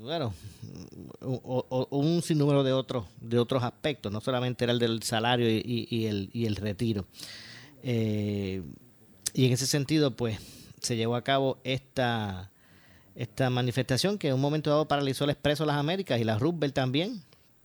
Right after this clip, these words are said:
eh, ante el ejercicio que realizó hoy, o realizaron hoy estos, eh, gremios,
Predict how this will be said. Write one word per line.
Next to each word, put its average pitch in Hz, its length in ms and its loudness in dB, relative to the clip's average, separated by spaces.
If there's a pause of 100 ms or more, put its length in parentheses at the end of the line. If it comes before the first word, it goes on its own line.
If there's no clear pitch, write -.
(1300)
eh, 104 440 -2
ante 110 420 -2
el 104 80 0
ejercicio 113 440 0
que 131 100 0
realizó 123 460 0
hoy, 127 380 2 (520)
o 123 260 0
realizaron 117 520 2
hoy 131 340 0
estos, 127 340 0 (320)
eh, 117 180 -2
gremios, 123 440 2